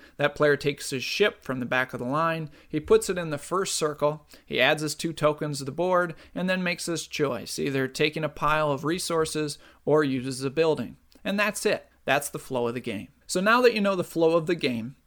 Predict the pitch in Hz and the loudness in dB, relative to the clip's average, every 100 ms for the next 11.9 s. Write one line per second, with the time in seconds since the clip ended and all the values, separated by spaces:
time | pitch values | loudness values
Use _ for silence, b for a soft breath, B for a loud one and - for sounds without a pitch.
0 | _ - 185 240 - 175 160 - 156 131 | _ 0 0 0 -2 -2 -2 -2 -2 0
1 | 131 - 139 151 - 160 147 - 120 123 | 0 -2 -2 -2 -2 -4 -4 -2 0 2
2 | 123 123 120 - 123 110 110 - b b | 0 -2 -4 -6 -4 -4 -6 -14 b b
3 | - 139 - 147 - 202 165 - 151 143 | -8 -8 -2 -2 0 0 0 2 4 4
4 | 143 - - 131 127 123 123 - - - | 0 -4 -4 -4 -4 -4 -6 -6 -8 -6
5 | 160 165 160 135 - - 117 101 87 - | -4 -4 -2 -4 -4 -6 -6 -6 -10 -14
6 | - - B B B B 156 180 220 220 | -18 -18 B B B B -2 0 0 -2
7 | 202 185 170 147 139 - 165 180 185 160 | -2 -4 0 -2 -2 0 2 2 0 -2
8 | 143 143 143 127 98 120 - _ - 156 | 2 4 4 2 -4 -8 -14 _ 2 4
9 | 151 147 156 165 151 139 - 139 139 139 | 6 6 6 4 2 -4 -2 -4 0 -2
10 | 127 117 107 98 - - _ _ b b | -2 -4 -6 -8 -12 -20 _ _ b b
11 | b b - 220 - 208 190 170 | b b 0 2 2 0 0 -2